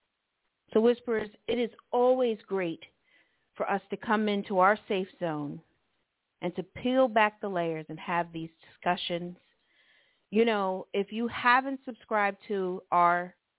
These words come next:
Whisperers Exchange Journal, I encourage you today to go immediately to the description box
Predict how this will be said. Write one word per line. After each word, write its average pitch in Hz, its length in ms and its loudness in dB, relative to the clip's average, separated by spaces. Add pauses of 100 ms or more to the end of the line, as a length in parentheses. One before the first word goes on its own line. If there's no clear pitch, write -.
(140)
Whisperers 202 520 -2
Exchange 180 680 -6
Journal, 147 460 -4 (520)
I 233 100 6
encourage 262 540 2
you 233 280 -4
today 170 680 0 (140)
to 214 60 -4
go 208 280 2
immediately 214 920 -2
to 185 320 0 (300)
the 190 100 -2
description 190 640 -2
box 147 340 -4